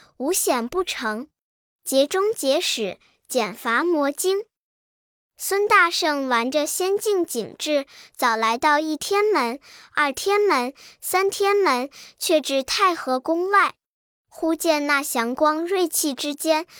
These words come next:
簇拥着五百灵官。那灵官上前迎着道：“那来的是谁？”大圣道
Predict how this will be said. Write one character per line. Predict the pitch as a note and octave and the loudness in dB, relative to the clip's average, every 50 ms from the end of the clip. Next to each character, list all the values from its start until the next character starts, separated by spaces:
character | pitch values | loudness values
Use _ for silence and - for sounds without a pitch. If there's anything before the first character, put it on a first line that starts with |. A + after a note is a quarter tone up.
| - - _ | -20 -18 _
簇 | - - - F4+ D#4 | -10 -6 -2 0 0
拥 | C#4+ D4 D4+ D4+ D#4 | 2 0 0 0 0
着 | D4+ D#4 C#4+ B3+ B3+ | 0 2 2 2 2
五 | B3 A3+ A3+ B3 D4+ | 2 0 -2 -2 -2
百 | - G4+ F4+ C#4+ B3+ | 0 2 2 2 2
灵 | A#3 A3+ A3 G#3+ G#3 A#3 | 0 -2 -2 -4 -4 -4
官。 | - - E4 E4 E4+ F#4 - _ _ _ _ _ _ _ _ _ _ - | -2 0 2 2 0 0 -6 _ _ _ _ _ _ _ _ _ _ -4
那 | F#4 F4+ F4 E4+ | 0 0 0 2
灵 | D#4+ D4 C#4+ C#4+ D#4 | 0 0 -2 -2 -2
官 | D4 F#4 F#4 G4 G#4 | 0 0 0 0 0
上 | A4 - A4 G4+ F4 E4 | 0 0 0 0 0 -2
前 | - - - C4 A#3+ B3 C#4 D#4 | -4 -4 -2 -2 -2 -2 -2 -2
迎 | D4 C4 A#3+ B3 C#4 | -2 -2 -2 -2 0
着 | D#4+ E4 D#4+ | 0 0 2
道 | - F4 D#4 D4 D4+ - _ _ _ - _ - | 4 4 4 4 2 -2 _ _ _ -20 _ -8
：“那 | E4 D#4+ D#4 D4 | -4 -2 0 0
来 | C#4 C4 B3+ B3+ | 0 0 0 0
的 | B3+ D4 D4+ D#4+ | 0 -2 -2 -2
是 | - - E4 | -2 -4 -4
谁？” | D#4 - - B3 A3+ A3+ A#3+ D#4+ - _ _ _ _ _ _ _ _ _ _ _ | -4 -4 -2 -2 0 0 -2 -4 -6 _ _ _ _ _ _ _ _ _ _ _
大 | - G4 F4 E4+ | 2 4 4 4
圣 | E4+ - F#4 E4+ D#4+ D4+ | 2 0 -2 -2 -2 0
道 | D4+ D4+ C#4 C4+ C4+ | 2 2 2 2 0